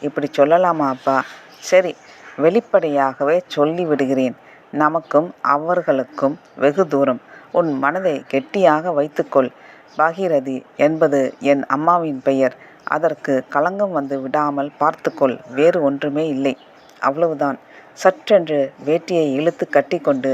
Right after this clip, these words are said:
கோவிலுக்கு கிளம்பிவிட்டார். கீரை காற்றில் மெல்ல ஆடியது. பார்த்து கொண்டே நின்றாள் அவள். நாடே இப்படித்தான் இருக்கிறது என்று தோன்றியது.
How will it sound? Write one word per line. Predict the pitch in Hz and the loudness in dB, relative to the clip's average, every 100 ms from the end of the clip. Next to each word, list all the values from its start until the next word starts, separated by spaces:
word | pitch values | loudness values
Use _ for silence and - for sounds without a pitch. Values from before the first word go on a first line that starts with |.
| - - | -6 -2
கோவிலுக்கு | 175 180 151 143 - | 2 2 2 -4 -10
கிளம்பிவிட்டார். | - 156 156 151 127 135 123 - - - - - | 2 2 2 -6 -2 0 0 -4 -16 -18 -18 -18
கீரை | - 214 208 185 | 0 4 4 2
காற்றில் | - 156 160 180 139 | 0 0 0 -2 -4
மெல்ல | 135 143 160 156 | -4 -4 0 2
ஆடியது. | 139 143 147 127 120 - - - - - | 2 0 -2 -4 -6 -12 -20 -20 -20 -4
பார்த்து | 160 175 - 185 | 0 0 0 0
கொண்டே | 151 135 156 | 0 2 2
நின்றாள் | 160 139 139 143 | 2 0 4 4
அவள். | 139 131 123 - - - | 4 0 -4 -6 -16 -2
நாடே | 131 143 170 190 | 2 4 4 2
இப்படித்தான் | 170 143 143 143 151 | 0 -4 -2 -2 -2
இருக்கிறது | 147 139 147 143 135 127 - | -2 -6 -2 -2 0 -4 -6
என்று | 139 135 147 156 | -4 -2 -4 0
தோன்றியது. | 143 147 139 135 | 0 0 0 0